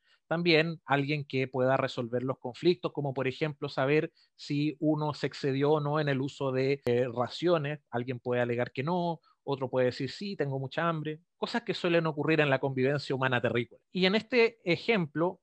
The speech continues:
el poder constituyente son las cien personas, y le entregan, delegan ese poder a esas instituciones, ya sea al querido líder, a una suerte de consejo terrícola, y a este árbitro o juez que dirime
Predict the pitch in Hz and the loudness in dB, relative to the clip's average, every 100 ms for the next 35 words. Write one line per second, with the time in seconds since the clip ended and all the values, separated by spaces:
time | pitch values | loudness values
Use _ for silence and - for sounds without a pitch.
0 | _ 165 160 165 165 220 - 277 - 220 | _ -4 -2 2 4 4 2 -8 -8 -8
1 | 226 220 190 143 165 - - 220 285 233 | -2 0 0 0 -4 -6 -4 -2 0 0
2 | - 214 185 170 - 156 104 - _ _ | 2 -2 0 -6 -2 -4 -4 -12 _ _
3 | _ _ - 175 180 175 147 262 311 175 | _ _ -4 0 2 2 2 2 4 2
4 | 117 107 _ _ - 127 165 185 302 285 | 0 -6 _ _ -12 0 2 4 4 4
5 | 135 104 95 - 185 - 190 185 160 143 | 0 -2 -6 -2 -2 0 0 2 2 2
6 | 151 - _ - 131 143 156 151 147 147 | 0 -6 _ -4 -2 0 2 2 -2 -6
7 | 143 139 175 143 123 139 _ _ 117 - | -8 -4 0 2 0 -10 _ _ -10 -6
8 | 123 117 113 113 139 185 208 202 180 175 | -2 -2 0 2 2 2 4 6 6 4
9 | 165 _ - - 113 107 - 120 - 110 | 0 _ -12 -8 -6 -8 -6 -6 -4 -4
10 | 110 113 110 - 131 - 110 107 127 135 | -4 -6 -8 -4 -6 -4 -6 -2 2 4
11 | 202 175 175 160 170 - _ _ _ _ | 4 2 2 2 2 -2 _ _ _ _
12 | - 160 170 170 135 135 143 - 139 127 | -4 -2 0 0 2 2 2 0 0 0
13 | - 135 147 139 131 127 120 123 - 151 | 2 2 4 0 -2 -2 -2 -2 -2 2
14 | 151 - 131 120 123 135 139 127 117 | 0 0 -4 -2 -2 -2 -2 -4 -6